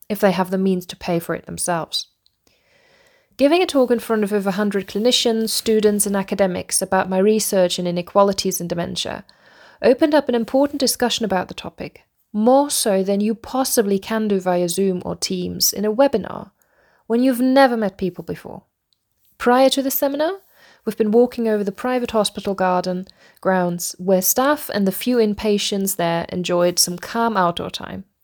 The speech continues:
away from the bustle of the busy city or away from the hospital rooms.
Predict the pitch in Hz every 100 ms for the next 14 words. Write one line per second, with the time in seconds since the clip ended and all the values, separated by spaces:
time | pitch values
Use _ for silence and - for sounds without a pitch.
0 | _ - 190 180 208 247 - 202 180 -
1 | 214 226 240 214 202 190 196 196 190 180
2 | 180 180 - _ _ _ _ - 254 202
3 | 190 - 175 160 160 - 147 151 143 131
4 | -